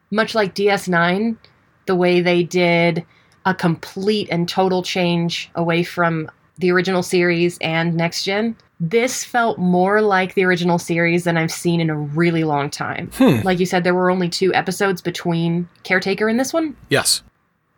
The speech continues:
Speaker 1: I watched, I watched them all.
Speaker 2: Okay. You watched all, all,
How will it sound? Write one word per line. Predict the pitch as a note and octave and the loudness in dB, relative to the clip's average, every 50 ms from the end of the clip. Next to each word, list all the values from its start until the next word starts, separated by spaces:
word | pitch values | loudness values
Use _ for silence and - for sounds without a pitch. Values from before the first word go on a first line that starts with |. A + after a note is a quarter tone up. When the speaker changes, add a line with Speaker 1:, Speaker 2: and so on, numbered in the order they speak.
| _ - | _ -2
Speaker 1:
I | F#3+ | 0
watched, | F#3+ G3+ F#3+ F#3 - - - - - - | 2 2 0 0 -2 -6 -8 -8 -4 -2
I | F#3+ F#3+ | 0 2
watched | F#3 F#3+ F#3+ - - | 2 0 0 -2 -4
them | F3 E3 E3 | -4 -2 -2
all. | D#3+ D#3 D3+ D#3 E3+ - _ _ _ _ - - | 0 0 0 -2 -4 -6 _ _ _ _ -6 -2
Speaker 2:
Okay. | C#3 C#3 - C#3 C#3+ F3+ - _ _ _ _ - | -2 0 2 2 0 0 -4 _ _ _ _ -8
You | D3 C#3+ D3+ | -2 0 0
watched | D#3 C#3+ - | 0 2 2
all, | D#3+ D3+ D#3 - - | 2 2 2 2 2
all, | D3 D3+ D#3+ | 2 2 2